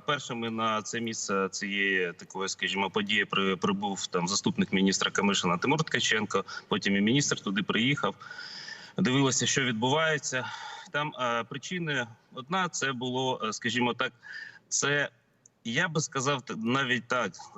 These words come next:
знаєте, трошки розширивши цю тематику, все це є наслідком, перше було метро, зараз оце, е, це є наслідком безгосподарності київської влади, тому що мережі,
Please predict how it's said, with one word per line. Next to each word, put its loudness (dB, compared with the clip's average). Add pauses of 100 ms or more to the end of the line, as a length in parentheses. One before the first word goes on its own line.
знаєте, 0
трошки 0 (540)
розширивши 0
цю 0
тематику, 0 (500)
все 0
це 2
є 4
наслідком, 0
перше -2
було 2
метро, 2 (360)
зараз 0
оце, 0
е, 2
це 0
є 2
наслідком 0
безгосподарності 0
київської -2
влади, 0
тому -2
що 0
мережі, 2